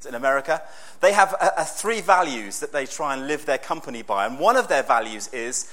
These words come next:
sense of humour, which seems a bit odd for a,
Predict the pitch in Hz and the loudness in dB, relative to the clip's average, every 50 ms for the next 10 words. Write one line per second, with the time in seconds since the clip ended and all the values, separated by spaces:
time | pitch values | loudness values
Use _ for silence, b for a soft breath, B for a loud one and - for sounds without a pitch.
0 | B B B B - - - - 175 175 165 - - 160 - - 214 214 196 160 | B B B B -8 -2 2 2 2 2 0 -6 -8 -8 -8 -8 -6 -6 -4 -4
1 | 113 90 82 - - - - - - - - - - - - - B B B B | -4 -6 -6 -8 -12 -16 -16 -16 -16 -16 -16 -16 -16 -16 -16 -16 B B B B
2 | B B B B - 170 165 - - 220 233 233 202 202 185 196 - - 208 185 | B B B B -8 -4 -2 -2 0 -2 -2 -2 -2 -2 0 0 2 4 4 4
3 | 156 - - - - 139 127 120 | 4 2 0 -4 -2 0 0 0